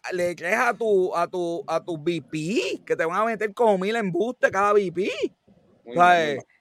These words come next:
Speaker 1: te van a decir, no, no, pues, porque imagínate, no, te van a decir que la cosa anda mal. Tienes que ir al piso y, y, y conectarte, este,
Speaker 2: Y
Speaker 1: para,
Speaker 2: eso para mí
Speaker 1: para
Speaker 2: sería otra, conectarte en el flow, Ale. Eso para mí, eso de conectarte abajo, mira, a mí, yo lo he vivido.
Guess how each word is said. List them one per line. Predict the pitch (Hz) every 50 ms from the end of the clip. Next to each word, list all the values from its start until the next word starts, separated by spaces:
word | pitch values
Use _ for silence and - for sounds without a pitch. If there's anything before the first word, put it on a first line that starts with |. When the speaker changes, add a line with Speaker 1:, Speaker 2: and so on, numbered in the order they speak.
| _
Speaker 1:
te | - 160 160
van | 165 180 202
a | 214
decir, | 214 208 - - 247 247 240 233 208
no, | 185 226 262 294 269
no, | 190 190 254 294 320 302 220
pues, | 175 165 147 131 123 120 120 120 120
porque | 117 127 131 131
imagínate, | 127 127 117 - 220 285 311 302 220 208
no, | 175 196 180 131
te | - 117
van | 123 131
a | 147
decir | 156 151 160
que | 139 175
la | 170 156
cosa | 156 165 135 175
anda | 160 165 160 151
mal. | 139 139 143 151 147 -
Tienes | _ 120 120 127 -
que | - 160 170
ir | 180
al | 190 165 135
piso | _ - 147 165 180 151 180 160 139
y, | 139 131 127 117 92
y, | 113 120 120 - - 131
y | 120
conectarte, | - 135 131 123 - _ - 117 123 156 175 175 - - 143 123 110 107 104 117
este, | - _ - 113
Speaker 2:
Y | 110
Speaker 1:
para, | 95 117 113 113 110
Speaker 2:
eso | - 151
para | 170 170 175 170
mí | 180
Speaker 1:
para | - -
Speaker 2:
sería | - 185 180 185 175
otra, | 170 175 - - 156 139 147
conectarte | 143 139 135 127 131 - - 139 147 147 - 196
en | 185 185
el | 170 143
flow, | - - 156 165 165 143
Ale. | 123 123
Eso | 120 - 156
para | 151 165 170 165 160
mí, | 160 170 180 180 180 170 - -
eso | - - 170 165
de | 165 170
conectarte | - 160 151 139 - - - 147 156 151 - 175
abajo, | 156 156 160 170 175 170 160 - -
mira, | 139 151 160
a | 143
mí, | 127 127 127 -
yo | 110
lo | 117 139
he | 160
vivido. | 180 160 175 196 180 160 175 202 -